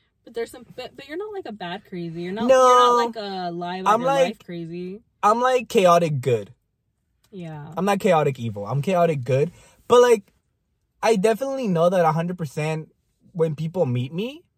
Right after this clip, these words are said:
Speaker 2: whether it be, like, romantically interested or not, or just, like, a friend,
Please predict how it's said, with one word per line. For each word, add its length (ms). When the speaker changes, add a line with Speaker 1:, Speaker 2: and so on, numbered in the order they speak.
Speaker 2:
whether 300
it 100
be, 160
like, 280
romantically 720
interested 560
or 80
not, 260
or 40
just, 180
like, 120
a 60
friend, 400